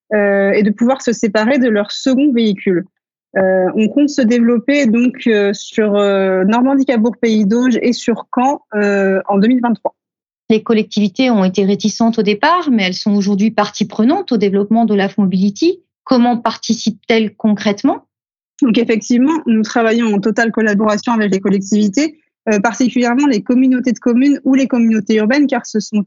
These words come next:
Speaker 1: elles, euh, qui ont la compétence mobilité depuis deux mille dix-neuf. Donc, en fait, euh, pour travailler avec les collectivités, nous avons d'abord commencé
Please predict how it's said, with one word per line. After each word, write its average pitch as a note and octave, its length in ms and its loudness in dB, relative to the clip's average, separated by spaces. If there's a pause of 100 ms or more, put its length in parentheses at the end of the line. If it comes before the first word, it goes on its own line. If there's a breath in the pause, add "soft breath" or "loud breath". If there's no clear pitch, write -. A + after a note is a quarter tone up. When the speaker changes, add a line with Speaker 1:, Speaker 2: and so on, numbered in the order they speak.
Speaker 1:
elles, C#4 220 2
euh, G#3+ 180 0
qui - 180 -12
ont A3 60 0
la G3+ 120 2
compétence A3+ 460 -2
mobilité G#3 580 0 (260)
depuis G#3+ 260 2
deux A#3 100 2
mille A#3 160 2
dix-neuf. G3 380 2 (600)
Donc, A3 140 0
en A#3 140 2
fait, D#4 180 -2 (140)
euh, A3 260 2 (160)
pour G#3+ 220 0
travailler B3+ 340 0
avec C4 220 0
les A#3 80 0
collectivités, G#3+ 640 0
nous C#4+ 180 2
avons A3 140 0
d'abord A3 320 0
commencé B3 560 -4